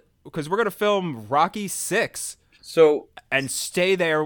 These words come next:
Speaker 1: until he's done fighting for the next nine hours. <laughs>
Speaker 2: from what I understand, the audience actually that was there, they actually, ac-, according to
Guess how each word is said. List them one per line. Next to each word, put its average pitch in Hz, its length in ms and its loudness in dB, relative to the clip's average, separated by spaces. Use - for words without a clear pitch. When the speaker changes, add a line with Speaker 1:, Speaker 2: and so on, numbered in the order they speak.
Speaker 1:
until 143 520 -2
he's 127 340 -8
done 135 320 -2
fighting 123 440 -4
for 120 140 -10
the 117 80 -6
next 113 240 -8
nine 107 380 -10
hours. 101 600 -6
<laughs> - 120 -20
Speaker 2:
from 165 140 0
what 165 120 6
I 208 100 2
understand, 147 580 -4
the 123 180 -4
audience 139 340 2
actually 117 680 -4
that 113 180 0
was 110 140 -6
there, 113 400 0
they 123 220 4
actually, 135 420 0
ac-, 120 200 -4
according 147 680 -2
to 117 360 -10